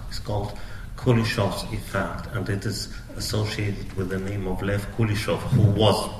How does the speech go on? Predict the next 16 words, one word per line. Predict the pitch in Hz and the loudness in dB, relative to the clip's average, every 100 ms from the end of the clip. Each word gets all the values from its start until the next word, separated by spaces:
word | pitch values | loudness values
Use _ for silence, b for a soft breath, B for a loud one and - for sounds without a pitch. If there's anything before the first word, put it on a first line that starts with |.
| - | 0
by | 95 | 2
the | 90 | 2
way, | 87 87 | 0 0
one | 87 85 | 0 -2
of | 85 | -2
the | 87 | -2
friends | 85 - 92 90 90 | -2 0 0 0 -2
and | 87 | -6
collaborators | - 95 92 90 87 87 - - - | -4 -2 0 0 0 -4 -6 -8 -10
of | - - | -10 -10
Putov | - 80 - | -10 -10 -6
King. | 117 139 - B B B B | -2 -2 -2 B B B B
But, | - 98 | 10 10
of | - - - - | 8 0 -6 -4
course, | 101 104 101 98 | 2 2 2 -4
like, | 90 | -6